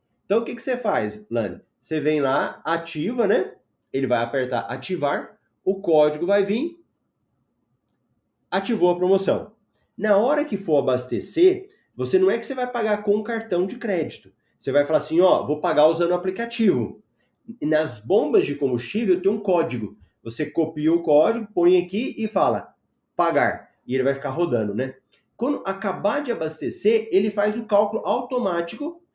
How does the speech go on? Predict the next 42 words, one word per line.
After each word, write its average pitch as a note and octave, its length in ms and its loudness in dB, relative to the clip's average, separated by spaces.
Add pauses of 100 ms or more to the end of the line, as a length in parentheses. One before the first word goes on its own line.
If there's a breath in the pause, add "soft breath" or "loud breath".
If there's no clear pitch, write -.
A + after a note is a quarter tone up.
(160)
e A3 100 -2
te B3+ 140 -6
mostra G#3 380 4
o A3 80 0
desconto A3 640 2
já. A2 340 -4 (260)
Então, G3 280 0
no A3+ 400 0
aplicativo, B3+ 920 -4 (180 loud breath)
já G#3+ 160 -2
mostra F#3+ 520 0
pra G3 120 -2
você. G#3+ 380 2
Não C3+ 80 -2
precisa F#3+ 220 -10
você G#3+ 80 -2
fazer G#3 260 -2
nada. D#3 420 -2 (200 loud breath)
Aí E3+ 100 -6
você G3+ 100 0
vai F#3+ 140 4
lá G3+ 120 2
e G#3+ 40 -4
fala, D#3 400 -2 (220)
confirmo. G#3 800 2 (320)
Confirmou, D4+ 1120 2
ele G#3+ 180 0
vai D3 160 2
descontar C3+ 460 -4
no C#3+ 80 0
seu C#3 180 -4
cartão C#3+ 320 -4
de C3 80 -6
crédito A#2+ 300 -4
o - 20 -10
valor G3 460 6
e A#3+ 100 0
já A3+ 160 0
te B3 200 -8
dá D#3 160 0
o A3 80 -4
desconto. F3+ 520 -4